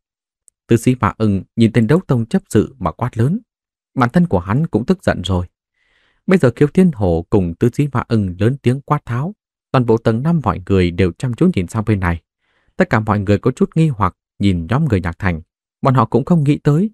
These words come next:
có người ở thành Đan Lôi không thèm để ý tới người của luyện dược sư công hội như vậy. Tên nhất tinh đấu tông chấp sự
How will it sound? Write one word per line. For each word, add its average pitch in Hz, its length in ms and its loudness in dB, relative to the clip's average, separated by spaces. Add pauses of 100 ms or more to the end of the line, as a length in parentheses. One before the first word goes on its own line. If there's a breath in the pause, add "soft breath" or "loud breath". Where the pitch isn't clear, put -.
(220)
có 170 100 2
người 151 160 4
ở 101 80 2
thành 110 220 -4
Đan 151 220 -2
Lôi 156 200 2 (240)
không 185 140 2
thèm 107 200 0
để 90 140 -4
ý 120 160 0
tới 202 160 2
người 101 280 2
của 98 140 -2
luyện 90 260 0
dược - 260 -6
sư 104 180 0
công 95 140 -2
hội 87 180 -2
như 95 160 -2
vậy. 92 180 -2 (840)
Tên 92 260 2
nhất 120 180 0
tinh 95 140 0
đấu 113 140 0
tông 95 240 -2
chấp - 200 0
sự - 280 0